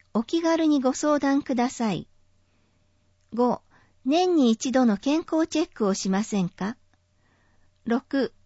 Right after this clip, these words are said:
六月は食育月間です。七、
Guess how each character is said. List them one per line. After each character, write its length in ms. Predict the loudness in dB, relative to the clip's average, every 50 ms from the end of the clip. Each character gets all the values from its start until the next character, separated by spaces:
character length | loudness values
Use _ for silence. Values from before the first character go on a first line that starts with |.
| _ _ _ _ _
六 300 | -4 -4 -2 0 0 2
月 320 | 2 0 0 -2 -2 -2
は 180 | 0 0 0 -2 -2
食 320 | -4 -4 -4 -2 0 0 -2
育 240 | 0 0 -2 0
月 180 | 0 0 -2 -2 _ _
間 260 | -4 -2 0 0 0
で 140 | -2 -4 -6
す。 240 | -8 -14 -18 -20 _ _ _ _ _ _ _ _ _ _ _ _ _ _ _ _ _ _ _ _
七、 440 | 0 0 2 2 2 0 -2 -6